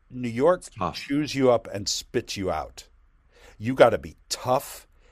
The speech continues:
Speaker 1: and you gotta have a certain personality and a certain resilience to thrive in New York. And that's why, that's why I don't know of a stat that measures that. You gotta do
Speaker 2: There
Speaker 1: that
Speaker 2: isn't.
Speaker 1: trial and error.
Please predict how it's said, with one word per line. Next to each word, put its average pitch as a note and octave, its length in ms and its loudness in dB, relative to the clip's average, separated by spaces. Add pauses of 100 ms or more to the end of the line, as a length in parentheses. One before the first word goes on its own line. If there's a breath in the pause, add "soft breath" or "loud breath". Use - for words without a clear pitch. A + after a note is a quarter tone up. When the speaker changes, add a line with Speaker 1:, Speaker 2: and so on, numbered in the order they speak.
Speaker 1:
and F#2 180 -10
you A2+ 120 -4
gotta A2 240 4
have F2+ 260 -4
a D2 80 -10
certain C#3+ 720 -4
personality G2+ 880 -8
and D#2+ 120 -18
a D2+ 60 -14
certain B2+ 480 -6
resilience F2+ 840 -8 (400 loud breath)
to G#2 100 -8
thrive F2 480 -2
in D#2+ 100 -12
New D#2+ 80 -12
York. D2 480 -16 (520 loud breath)
And G#2+ 200 -2
that's B2 320 -2
why, A2+ 440 0
that's A2+ 340 -10
why A2+ 260 -2
I G2 200 -4
don't B2 260 -4
know A2 180 0
of F2 120 -4
a - 60 -12
stat - 500 -4 (100)
that E2+ 220 -4
measures F2 560 -6
that. D2 240 -14
You A2+ 100 -10
gotta C3 220 0
do G#2+ 160 -8
Speaker 2:
There F2+ 100 0
Speaker 1:
that F2 60 0
Speaker 2:
isn't. D#2+ 220 -10
Speaker 1:
trial B2 440 2
and A2 80 -4
error. F#2 240 -2